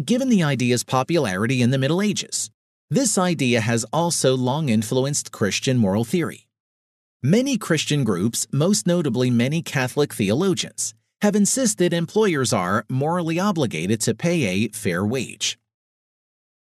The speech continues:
In practice, what this means is that even if the market value of the fruits of a worker's labor falls below his wage level, the common good,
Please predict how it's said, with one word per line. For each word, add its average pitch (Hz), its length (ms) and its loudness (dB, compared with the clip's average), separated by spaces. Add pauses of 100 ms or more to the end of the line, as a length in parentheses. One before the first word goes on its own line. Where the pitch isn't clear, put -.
(200)
In 180 140 0
practice, 180 580 0
what 202 260 0
this - 220 0
means 107 320 0
is 131 160 -2
that 135 240 -2
even 226 300 2
if 196 120 0
the 151 80 0
market 127 400 0
value 107 440 0
of 95 100 0
the 101 100 -2
fruits 151 460 -2
of 123 140 2
a 120 100 2
worker's 107 500 0
labor 131 500 0
falls 139 360 -4
below 123 540 2
his 127 280 0
wage 202 320 0
level, - 360 -8 (560)
the 147 300 -4
common 226 360 2
good, 113 460 -2